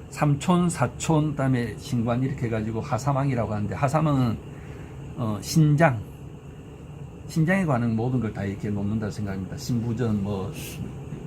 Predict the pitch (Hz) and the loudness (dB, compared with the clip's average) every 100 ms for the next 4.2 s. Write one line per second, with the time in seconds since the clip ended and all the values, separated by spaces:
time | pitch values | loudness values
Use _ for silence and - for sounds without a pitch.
0 | - 107 - 123 127 117 101 104 - - | -6 -6 -2 0 0 -2 -4 -4 -6 -10
1 | - - - - 113 113 107 101 110 - | -10 -12 -10 -4 0 2 2 0 -6 -8
2 | - - - 151 147 - 175 165 160 185 | -12 -12 -8 -4 -2 4 6 6 4 2
3 | 190 165 120 107 107 104 107 117 117 107 | 2 2 2 2 2 2 0 0 -2 -2
4 | 101 95 | -2 -4